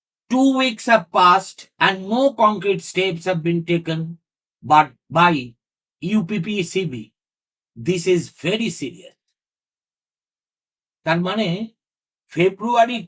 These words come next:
তিন তারিখে সতর্ক করে দিয়ে এনজিটি উত্তরপ্রদেশের দূষণ নিয়ন্ত্রণ বোর্ডকে বলেছিল যে, "তোমরা ইমিডিয়েটলি একটা কম্প্রিহেন্সিভ রিপোর্ট দাও।"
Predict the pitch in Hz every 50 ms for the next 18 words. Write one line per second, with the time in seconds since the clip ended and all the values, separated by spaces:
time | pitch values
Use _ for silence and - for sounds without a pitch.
0 | _ _ _ - 240 247 269 269 247 220 254 233 226 233 226 220 - 190 165 151
1 | 160 220 - _ _ _ _ _ _ _ _ _ _ _ _ _ _ _ _ _
2 | _ _ _ - 170 185 185 185 226 226 226 226 247 240 226 226 220 214 208 190
3 | 165 147 139 127 123 170 _ _ _ _ _ _ _ _ _ _ _ _ _ _
4 | _ _ _ _ _ _ _ 151 185 208 220 - 226 233 - 220 214 190 175 170
5 | - _ _ _ _ _ _ _ _ _ _ _ _ _ _ _ _ _ _ _
6 | _ _ _ _ _ _ _ _ _ _ _ _ _ _ _ _ _ _ _ _
7 | 156 175 180 - _ - 233 233 226 190 214 220 220 202 175 165 226 220 185 165
8 | 165 190 170 220 208 208 202 202 208 202 208 202 202 175 208 208 208 196 170 175
9 | 175 170 165 - 190 175 156 170 180 185 165 165 135 120 110 104 _ _ _ _
10 | _ _ _ _ _ _ _ _ _ _ _ _ _ _ _ _ - 185 185 170
11 | 165 185 190 196 202 214 220 233 247 240 _ _ _ _ _ _ _ _ _ _
12 | 156 190 214 220 240 254 254 247 254 240 - 170 175 196 196 190 180 165 - _
13 | 208 202 - - 156 156 160 165 - 180 170 151 165 175 175 175 202 190 151 143
14 | 147 147 - 180 175 160 - _ 160 180 180 160 - -